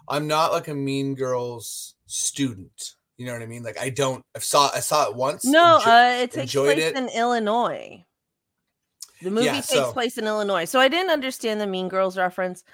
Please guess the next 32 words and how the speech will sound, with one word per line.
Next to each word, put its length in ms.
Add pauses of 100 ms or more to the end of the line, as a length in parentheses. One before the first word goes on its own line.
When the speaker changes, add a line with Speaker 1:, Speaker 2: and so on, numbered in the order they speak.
(340)
Speaker 2:
but, 520
uh, 380
Speaker 1:
But, 80
Speaker 2:
you 120
Speaker 1:
but 40
there's 180
Speaker 2:
know. 0
Speaker 1:
a 80
new 320
Mean 200
Girls 260
coming 260
out, 240 (400)
so 140
it's 80
very 140
topical. 460 (300)
Speaker 2:
Okay. 480 (120)
All 100
right. 240
Thank 260
you 100
for 200
that. 280 (460)
Um, 920 (200)
you 160
know, 180
the 140
Liberty 800
parodied 840
Hot 340
Ones. 840